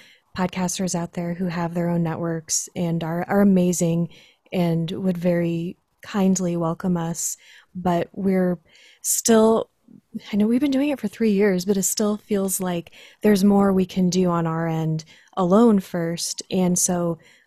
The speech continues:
uh, you know, thing that I like about our shows is that we don't have commercial interruptions ever during anything. And when we do get sponsors, we're like, "It's gonna go in the outro 'cause that's how we do it. And I'm sorry if, you know, if you don't like that, I guess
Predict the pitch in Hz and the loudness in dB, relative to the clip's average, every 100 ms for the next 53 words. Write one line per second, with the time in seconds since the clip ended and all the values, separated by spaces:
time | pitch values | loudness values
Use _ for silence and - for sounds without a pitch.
0 | - 190 208 202 190 214 208 196 185 175 | -10 -6 0 0 2 2 4 2 2 0
1 | 185 175 170 175 175 - 185 185 180 190 | 0 -2 -2 -4 -4 -2 0 0 -2 -4
2 | 170 175 170 180 180 175 175 180 - 180 | -6 -6 -6 -4 -4 -2 -4 -6 -8 -6
3 | 175 - _ - 190 175 170 180 165 165 | -6 -10 _ -6 -2 -2 -2 -6 -4 -4
4 | 160 175 160 - 180 175 180 - _ _ | -6 -6 -8 -6 -4 -4 -4 -8 _ _
5 | _ _ _ _ 185 160 170 165 175 185 | _ _ _ _ -6 -4 -2 -4 -4 0
6 | 175 170 - 175 175 - 180 185 185 - | 2 2 2 0 0 0 0 0 -2 -10
7 | - - 208 202 202 196 202 202 - - | -20 -4 4 6 6 6 4 2 0 -2
8 | 180 180 190 175 175 180 175 165 160 _ | -2 0 0 -2 -2 -4 -4 -4 -8 _
9 | _ _ _ _ _ _ - 196 - 330 | _ _ _ _ _ _ -10 -8 0 2
10 | 302 208 202 160 165 170 - 87 - - | 4 4 4 2 -2 -4 -6 -10 -12 -8
11 | 165 165 - 185 160 156 165 147 139 160 | -8 -8 -8 -6 -4 -4 -4 -4 -6 -6
12 | 156 - 160 156 151 - 190 165 151 190 | -6 -6 -4 -6 -8 -10 -6 -6 -4 -4
13 | - 180 175 170 - 170 160 - | -2 -2 -2 -4 -6 -6 -6 -6